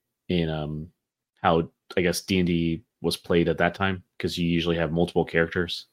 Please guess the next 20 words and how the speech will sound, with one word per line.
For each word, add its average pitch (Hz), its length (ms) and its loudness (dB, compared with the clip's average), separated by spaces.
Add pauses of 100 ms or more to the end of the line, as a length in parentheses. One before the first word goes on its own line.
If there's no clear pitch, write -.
(320)
where 87 100 2
you 82 80 2
could 87 160 -2
just 82 240 -2 (320)
remake 87 460 4
your 82 80 -4
character, 85 380 0
and 76 280 -6
that's 85 180 -2
fine. 85 320 -2 (580)
We'll 82 260 -2 (120)
go 90 120 6
rescue 85 380 0
this, 80 220 -2
uh, 85 100 2 (220)
you 98 80 -2
know, 87 120 2
Brandon's 85 600 0 (640)
first - 340 0
character, 95 500 2